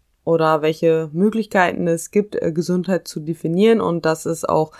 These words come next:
wichtig natürlich ist, gesund zu sein, ohne Sport zu betreiben und um sich wohlzufühlen. Ähm, auf der anderen Seite brauchen wir den Sport, um uns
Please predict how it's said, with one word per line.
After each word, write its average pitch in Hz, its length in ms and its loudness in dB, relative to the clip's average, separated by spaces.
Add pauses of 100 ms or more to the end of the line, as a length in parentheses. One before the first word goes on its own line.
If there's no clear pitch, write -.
(220)
wichtig 226 340 0
natürlich 185 460 -2
ist, 170 180 -6
gesund 170 300 -6
zu - 80 -14
sein, 160 220 0
ohne 160 300 -2
Sport 220 360 0
zu 196 100 -6
betreiben 175 500 -2
und 160 460 -4
um 156 320 -4
sich 156 320 -8
wohlzufühlen. 196 720 2
Ähm, 160 80 0
auf 151 140 0
der - 120 0
anderen 170 160 4
Seite 160 200 0
brauchen 165 340 0
wir 165 100 4
den 160 300 0
Sport, 175 540 0
um 196 160 4
uns 220 180 2